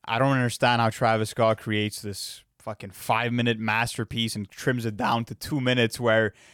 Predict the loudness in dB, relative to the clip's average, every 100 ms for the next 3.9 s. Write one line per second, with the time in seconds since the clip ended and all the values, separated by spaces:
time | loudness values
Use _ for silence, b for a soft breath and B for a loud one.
0 | B -6 0 2 2 2 2 0 -2 -2
1 | -2 0 0 0 -2 -12 -10 -8 -6 -6
2 | -2 0 0 -2 0 0 2 0 -2 -4
3 | B B B -2 0 2 0 -2 -10